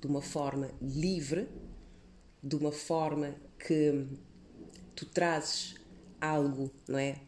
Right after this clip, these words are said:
Da, para a pessoa cá em cima, vais fazer submergir algo dessa mulher e essa mulher vai fazer submergir algo nesse homem, aí haverá um respeito e liberdade de ser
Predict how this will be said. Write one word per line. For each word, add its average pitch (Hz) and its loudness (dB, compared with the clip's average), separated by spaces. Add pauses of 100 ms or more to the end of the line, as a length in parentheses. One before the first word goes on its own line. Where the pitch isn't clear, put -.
(200)
Da, 139 0 (460)
para 139 -2
a 147 -2
pessoa 147 4
cá 139 -6
em 135 0
cima, 151 2
vais 139 -2
fazer 143 -6
submergir 147 0
algo 147 0
dessa 139 -2
mulher 143 2
e 143 2
essa 147 -2
mulher 143 2
vai 147 -2
fazer 147 -2
submergir 143 -2
algo 143 0 (400)
nesse 160 6
homem, 156 4 (320)
aí 175 6 (120)
haverá 147 2
um 143 2
respeito 151 0
e 151 4
liberdade 143 2
de - -8
ser 160 2